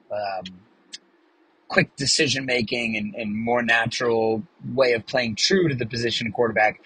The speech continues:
will help the team out. So he's, he's number one. And then Canada, it, it's, it's just too goofy. What are we doing? My only, I'm not even gonna talk about the defense right now. I'll get to them later. Last week was a defense-heavy episode. This week will be a,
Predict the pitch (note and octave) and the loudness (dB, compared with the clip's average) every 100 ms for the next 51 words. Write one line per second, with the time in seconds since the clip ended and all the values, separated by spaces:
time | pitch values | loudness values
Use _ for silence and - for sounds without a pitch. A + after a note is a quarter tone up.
0 | - - - B2 A#2+ - G#2 A#2+ G#2+ G2 | -20 -14 0 2 2 -4 -8 -4 -4 -4
1 | - C3 D3+ F3 C#3 E3 F3 F3+ E3+ D3+ | -4 0 2 2 0 0 2 4 4 4
2 | D3 C#3 E3+ - - _ - D#3 D#3 D3 | 2 0 -6 -14 -20 _ 0 2 2 0
3 | C#3+ - - - A3+ D#4 A3+ C3+ C3 C3+ | -4 -18 -18 -6 -4 -2 0 0 -2 -4
4 | _ _ - F#3+ - F#3 - E3+ D#3 - | _ _ -10 -10 -8 -10 -8 -8 -8 -8
5 | D#3+ - F3+ C3+ D3+ D3+ C#3+ A2+ _ - | -8 -6 -6 -4 -8 -8 -10 -12 _ -18
6 | B2 D3+ F#3 - D#3+ D3 C3 A2 C#3 A#2+ | -4 2 2 2 0 0 -4 -4 -4 -4
7 | G#2 G2 _ _ C#3+ D3+ E3+ G3 G3 F3 | -8 -12 _ _ -2 -2 -2 -4 -2 0
8 | D3 B2 _ _ _ _ _ - - G3 | 0 -2 _ _ _ _ _ -8 -2 2
9 | G3 E3+ D3+ A#2+ D3 C3+ B2 A#2+ B2 B2+ | 2 2 -6 -6 -4 -4 -6 -6 -8 -10
10 | A#2 - A2+ A#2+ A2+ C3+ D#3 D3+ D3 C3+ | -8 -8 -8 -8 -2 0 2 2 0 -4
11 | B2+ A#2+ A#2+ A2+ A2 C#3 D#3+ D#3+ C#3 B2 | -8 -6 -4 -4 0 0 0 -6 -10 -10
12 | B2 A#2 B2+ C3 B2 B2+ A#2+ B2 A2+ A2 | -10 -8 -6 -4 -4 -2 0 0 -2 -4
13 | - A2+ A#2 - A#2+ G#2 A2+ A2 G#2+ | -4 -2 -4 -4 -4 -4 -4 -2 -4